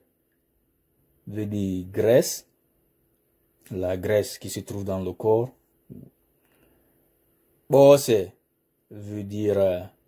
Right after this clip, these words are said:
massage. Boubol, fraîcheur. Encore, balai,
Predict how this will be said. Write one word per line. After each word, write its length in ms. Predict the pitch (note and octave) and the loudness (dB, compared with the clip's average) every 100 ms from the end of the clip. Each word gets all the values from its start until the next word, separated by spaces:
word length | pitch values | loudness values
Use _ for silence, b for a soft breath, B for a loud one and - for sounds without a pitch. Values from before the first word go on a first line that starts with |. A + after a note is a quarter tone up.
| - | -10
massage. 880 | G2+ G#2 - B2 C#3 E3 D#3+ - _ _ _ _ _ _ _ _ _ _ _ _ _ _ _ _ | -6 -4 2 6 6 4 0 -12 _ _ _ _ _ _ _ _ _ _ _ _ _ _ _ _
Boubol, 640 | - E3+ F3+ C#3 B2+ G2+ F2+ _ _ _ _ _ _ _ _ _ | 0 4 4 6 6 6 -2 _ _ _ _ _ _ _ _ _
fraîcheur. 720 | _ - C#3 C3 B2 G#2 F2+ E2+ _ _ _ _ _ _ _ _ - | _ 2 2 4 2 0 0 -8 _ _ _ _ _ _ _ _ -16
Encore, 480 | F#2+ F#2+ A2 F#2+ - _ | -14 -2 0 0 -4 _
balai, 400 | - C3 A#2+ F#2+ | 2 4 4 0